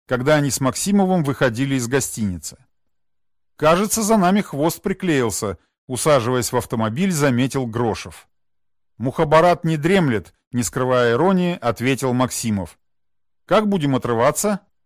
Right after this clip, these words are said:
Есть одна идея, но придётся слегка поднапрячься.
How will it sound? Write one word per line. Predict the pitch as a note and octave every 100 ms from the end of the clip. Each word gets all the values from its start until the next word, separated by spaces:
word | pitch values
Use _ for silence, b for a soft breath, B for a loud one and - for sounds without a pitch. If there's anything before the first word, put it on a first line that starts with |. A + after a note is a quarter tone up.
| _ _ _ _ _
Есть | B2+ A#3 B3+ G3+
одна | D3+ D3 C3+
идея, | B2+ A#2+ A#2 G#2 - _ _
но | A2+ D3
придётся | G#3+ A3 A#3 A3
слегка | - F#3+ - G3
поднапрячься. | F#3+ D#3+ D3 C3+ C#3 A#2+ - G2